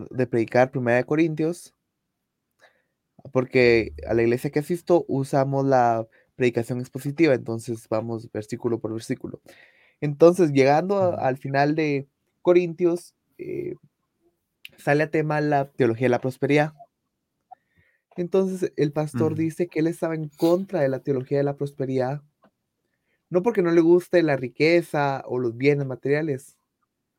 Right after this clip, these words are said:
Speaker 1: sino porque en la, en la, en las
Speaker 2: Ujú.
Speaker 1: iglesias de la teología de la prosperidad te enseñan a amar a Dios no por lo que Él es, sino por lo que Él te puede dar.
Speaker 2: Ujú.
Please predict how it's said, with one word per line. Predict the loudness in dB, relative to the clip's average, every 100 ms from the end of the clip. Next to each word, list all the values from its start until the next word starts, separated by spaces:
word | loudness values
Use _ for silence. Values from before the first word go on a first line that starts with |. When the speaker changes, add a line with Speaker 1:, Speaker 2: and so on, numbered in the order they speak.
| -20 _ _ _ _
Speaker 1:
sino | -6 -2 -2
porque | -4 -4
en | -2
la, | -2 -4
en | -4 -2
la, | -2 -2 -6 _ -6
en | -4
las | -4
Speaker 2:
Ujú. | -6
Speaker 1:
iglesias | -4 -2 -4 -2 -2 -2
de |
la | -4
teología | -2 -4 -2 -2 -2
de |
la | -2
prosperidad | -4 -6 -2 0 2 2 -2 _ _ _ _ -4
te |
enseñan | -2 0 -2 -2 -4
a | -4
amar | -4 -2
a | -2
Dios | -2 -2 -2 -6 -10
no | -6 0 0 0
por | -2 0
lo | -2
que | 0 0
Él | 2
es, | 0 -2 -6 _ _ _ _ _ -20 _ _ _ _
sino | -6 -2 0
por | 0 0
lo | 0
que | 2
Él | 0
te | 0
puede | 0 0 2
dar. | -2 -6 _ _ _ _ _ _ _ _ _ _ _ _ _ _ _ _ -20 -20 -20 _ _ -8
Speaker 2:
Ujú. | -6 -6 -10